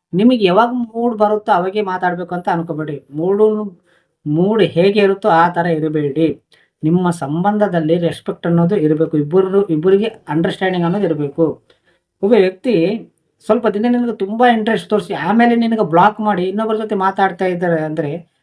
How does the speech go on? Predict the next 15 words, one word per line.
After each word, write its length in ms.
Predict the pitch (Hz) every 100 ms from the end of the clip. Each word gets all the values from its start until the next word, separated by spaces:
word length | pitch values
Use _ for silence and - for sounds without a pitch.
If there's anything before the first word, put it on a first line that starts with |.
| -
ಅವಾಗ 140 | 208
ನಿಮ್ಗೆ 160 | 214 202
ಬೇಜಾರಾಗುತ್ತೆ 600 | 175 175 160 147 _ _ -
ಅಲ್ವಾ? 280 | 196 -
ಆ 40 | 185
ಥರ 160 | 180
ಮಾಡ್ಲಿಕ್ಕೆ 300 | 185 170 165
ಹೋಗ್ಬೇಡಿ. 220 | 165 143 135
ಫಸ್ಟ್ 260 | 185 -
ಈ 160 | 226 220
ಕಡೆ 240 | 214 196
ಬ್ರೇಕ್ 240 | 165 185 185
ಮಾಡ್ಕೊಳ್ಳಿ, 340 | 175 175 277
ಇನ್ನೊಬ್ರು 320 | 226 226 240
ಸ-, 200 | - 214